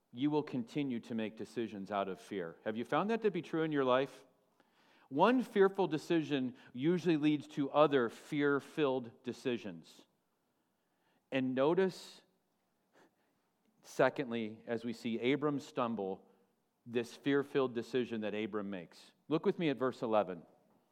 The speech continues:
So Abram's made this decision. They're gonna go to Egypt. And it says, when they're about to enter Egypt, he says to Sarai, his wife,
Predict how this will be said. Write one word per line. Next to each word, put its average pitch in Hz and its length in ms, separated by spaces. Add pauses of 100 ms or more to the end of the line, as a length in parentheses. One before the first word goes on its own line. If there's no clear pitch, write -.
(1000)
So 156 180
Abram's 214 340
made 202 220
this 190 160
decision. 175 440
They're 147 120
gonna 143 200
go 151 220
to 202 100
Egypt. 156 560 (260)
And 135 100
it 135 100
says, 170 260
when 160 120
they're 156 180
about 190 380
to 277 120
enter 220 300
Egypt, 175 580 (340)
he 175 220
says 233 500
to 226 140
Sarai, 214 720
his 170 260
wife, 151 440